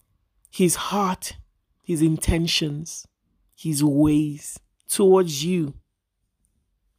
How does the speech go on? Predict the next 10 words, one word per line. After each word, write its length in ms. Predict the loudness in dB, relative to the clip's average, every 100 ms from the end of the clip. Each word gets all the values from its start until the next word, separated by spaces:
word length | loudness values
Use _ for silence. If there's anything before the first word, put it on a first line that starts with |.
| -14
are 100 | -14
good. 400 | -6 -6 -6 -12 _ _ _ _ _ _ _ _ _ _ _ _ _ _ _ _ _ _ 2
God 180 | 4
is 200 | 4 0
good 280 | -2 -2 -2
to 140 | -6 -12
you. 220 | -12 -14 -18 _ _ _ _ -18 -12
God 400 | -2 0 0 -4 -8
is 220 | -12 -12
good 500 | -14 -8 -6 -6 -10